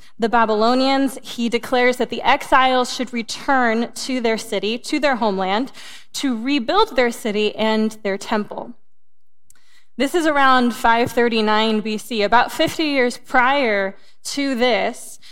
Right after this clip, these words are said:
Jerusalem and the temple were destroyed by the Babylonian army.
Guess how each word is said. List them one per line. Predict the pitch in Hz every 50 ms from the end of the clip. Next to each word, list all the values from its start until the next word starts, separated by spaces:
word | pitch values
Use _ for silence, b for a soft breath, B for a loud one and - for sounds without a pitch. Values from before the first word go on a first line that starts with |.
| B B B
Jerusalem | - 269 254 240 294 320 339 330 - 302 285 277 269 262 254 240 -
and | - 233 240 233
the | 233
temple | 226 - - - 294 294 269 - 233 202 196 190 214 254 254 - - - - -
were | 233 247
destroyed | 220 233 233 - - - - - - 254 247 277 294 302 294 240 196 - - - - - - -
by | 240 247
the | 233 247
Babylonian | 220 247 240 240 247 240 233 233 233 220 208 190
army. | - 202 208 208 196 - -